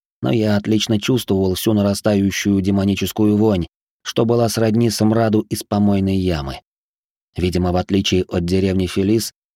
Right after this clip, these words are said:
в Канис отродья укоренились в разы сильнее. «Выделываться будешь перед хозяевами, шавка! Будь ты уверен в собственных силах, давно бы уже напал!»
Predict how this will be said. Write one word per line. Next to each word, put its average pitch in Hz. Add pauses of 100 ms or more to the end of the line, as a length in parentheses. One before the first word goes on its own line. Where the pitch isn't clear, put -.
(220)
в -
Канис 127
отродья 117
укоренились 110
в -
разы 101
сильнее. 92 (840)
«Выделываться 156
будешь 151
перед 147
хозяевами, 139
шавка! 98 (460)
Будь 104
ты 123
уверен 123
в 110
собственных 120
силах, 127
давно 120
бы 120
уже 123
напал!» 120